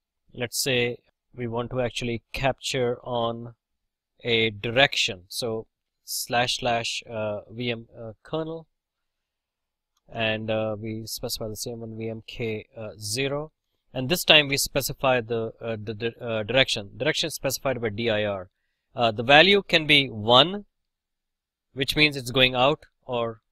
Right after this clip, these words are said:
zero, which means it's coming in. So packets coming in and packets going out. So you can just imagine how useful this is. You can filter on that. Now there are many other, other filters, uh, available as well. So if I, if I put this, uh, incoming, it'll,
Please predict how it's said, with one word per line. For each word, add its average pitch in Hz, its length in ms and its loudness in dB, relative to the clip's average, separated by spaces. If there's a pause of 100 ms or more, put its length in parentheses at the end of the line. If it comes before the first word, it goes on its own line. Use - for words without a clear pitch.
(140)
zero, 123 360 4
which 113 280 -10
means 120 180 -4
it's 123 240 -10
coming 113 240 -6
in. 104 140 -8
So 104 100 -16
packets - 380 -4
coming 123 260 -6
in 151 280 0 (140)
and 113 280 -12
packets 120 360 -2
going 110 280 -8
out. 101 200 -10
So 113 300 -4 (640)
you 127 140 -12
can 143 100 -2
just - 160 -2
imagine 151 280 6
how 139 80 0
useful 131 360 -2
this 113 160 -6
is. 127 180 2
You 117 80 -10
can 113 260 -6 (120)
filter 117 320 -4
on 104 220 -10
that. 95 160 -12 (440)
Now 127 120 2
there 156 140 2
are 170 60 4
many 196 220 6
other, 190 260 4
other 151 200 4
filters, 156 580 4
uh, 123 160 0
available 123 540 2
as 110 160 -6
well. 104 180 -2
So - 160 -8
if 107 100 -12
I, 117 100 -6 (100)
if - 120 -18
I 113 100 -4
put 107 220 -12
this, 143 480 2
uh, 110 200 -10
incoming, 123 560 -6 (440)
it'll, 104 360 -6